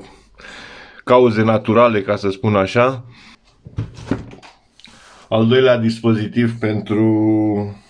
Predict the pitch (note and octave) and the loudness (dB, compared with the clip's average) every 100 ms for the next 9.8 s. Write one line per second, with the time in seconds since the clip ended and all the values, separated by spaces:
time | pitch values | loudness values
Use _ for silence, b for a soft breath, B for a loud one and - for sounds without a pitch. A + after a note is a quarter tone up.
0 | b G#2 G#2+ A2 G#2+ G#2+ - A2 A2+ G#2+ | b -4 -2 0 0 -4 -4 -2 0 0
1 | G#2 G#2+ G#2+ - G2+ G2+ G2+ G#2+ G2+ G2+ | -2 -2 -2 -2 -2 0 -2 0 0 0
2 | F#2 - b b A2+ A#2 A#2 A2+ A#2+ A#2 | -2 -10 b b 0 0 2 2 2 0
3 | G#2+ G2 - C3 - B B B B B | -2 -4 -2 -2 -2 B B B B B
4 | B B _ _ _ - A#2 B2 C3+ C#3+ | B B _ _ _ -2 2 4 2 2
5 | C3 B2+ A#2+ A#2 B2+ C3+ C3+ A#2+ A#2 B2+ | -2 -4 -6 0 2 2 2 0 0 2
6 | C#3+ D#3 B B B B B B B2 A#2+ | 2 2 B B B B B B -10 -6
7 | A#2 A2+ A#2+ A#2+ - A#2+ A#2 A#2+ B2 A#2 | -2 0 2 -2 0 2 2 0 0 2
8 | A2+ A2+ A2+ A2+ A2 G#2+ G#2+ A#2 A2+ A2+ | 4 4 4 2 2 -2 0 0 -2 -2
9 | G#2+ G2 G#2 A#2 A#2+ A#2+ A#2 | -2 0 2 2 2 0 -4